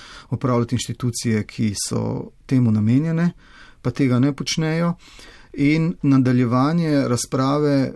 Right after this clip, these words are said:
Ples in performance v Rovtah, Dance and Performance in Duckburg, ki je bil del programa Tanz kongresa letos v Hannovru, zato ker je Fronta prav izjemen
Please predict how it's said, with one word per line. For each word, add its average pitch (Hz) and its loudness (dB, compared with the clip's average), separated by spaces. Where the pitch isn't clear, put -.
Ples 147 0
in 139 2
performance 123 0
v 117 -4
Rovtah, 135 -2
Dance 120 -2
and 117 0
Performance 117 -2
in 113 2
Duckburg, 139 -2
ki - -2
je 123 2
bil 131 2
del 135 0
programa 120 0
Tanz 156 0
kongresa 143 -2
letos 120 -2
v 120 -6
Hannovru, 156 -2
zato 120 -2
ker 135 0
je 123 2
Fronta 131 0
prav 135 0
izjemen 127 4